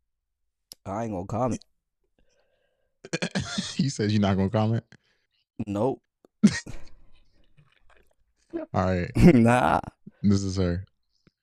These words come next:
Speaker 1: That, nah. See, this is, this is why, why, nah, uh, let me, no. No. No.
Speaker 2: That's
Speaker 1: And
Speaker 2: her right
Speaker 1: like,
Speaker 2: here.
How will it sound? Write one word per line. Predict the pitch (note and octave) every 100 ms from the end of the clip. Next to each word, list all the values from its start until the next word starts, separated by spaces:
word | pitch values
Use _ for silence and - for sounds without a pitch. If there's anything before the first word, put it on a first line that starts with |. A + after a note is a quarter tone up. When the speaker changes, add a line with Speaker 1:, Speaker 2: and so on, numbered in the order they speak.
| _ _ G#2
Speaker 1:
That, | A#2+ B2+
nah. | A2+ A#2 C3 D3+ E3 F#2+
See, | G#2+ D3 D3+
this | E3+ E3
is, | C#3+
this | A#2+ D3+ -
is | C#3
why, | B2+ F#2+
why, | C#3 D#3 - - - -
nah, | A#2 C#3+ A#2 - - -
uh, | - - A2+ D#3 D3 C3+
let | A#2 C3
me, | C3+ - _ -
no. | G#2+ B2 A2 G#2 G#2+ - _ - - _ -
No. | A#2+ C3 B2 F#2+ - _ _ _ _ -
No. | A2+ B2 C#3 C#3 A#2+ G#2 - _ _ _ _ - _ _ _ _ _ _ _ _ _ _ _ _ _ _ _ _ _ _ _ _ _ _ _ _ _ _ _ _ _ _ _ _ _ _ _ _ _ _ _ _ -
Speaker 2:
That's | F#2
Speaker 1:
And | E3+
Speaker 2:
her | F#3+
right | F#3+
Speaker 1:
like, | F2
Speaker 2:
here. | D#3+